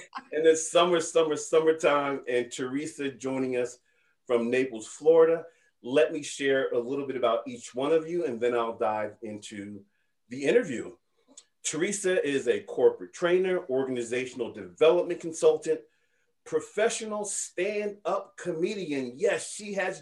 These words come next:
jokes. I've seen her <laughs> in action, both virtually and in person. And she's the founder and C E O of High Five Performance. Toy Sweeney,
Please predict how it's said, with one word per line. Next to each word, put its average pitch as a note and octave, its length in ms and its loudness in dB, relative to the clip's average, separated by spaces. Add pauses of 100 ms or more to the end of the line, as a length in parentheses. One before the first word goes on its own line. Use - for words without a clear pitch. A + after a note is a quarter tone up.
jokes. A#3+ 600 4 (360)
I've D#3 220 4
seen G#3 380 -6
her E3 220 -6
<laughs> F3+ 100 -4
in D#3+ 320 -2
action, C#3+ 640 -4 (280)
both D3 300 6
virtually D3+ 560 2
and F3 160 4
in D3 120 2
person. G#2+ 500 -4 (380)
And B2+ 120 -4
she's D#3 240 -8
the C#3 80 0
founder D#3 440 2
and C3+ 180 -4
C D3+ 400 -8
E C#3 40 2
O A#2+ 200 8
of A2+ 100 -6
High C3 260 -2
Five A#2+ 400 -2
Performance. G#2+ 600 -6 (1300)
Toy E3+ 300 6
Sweeney, F3 840 0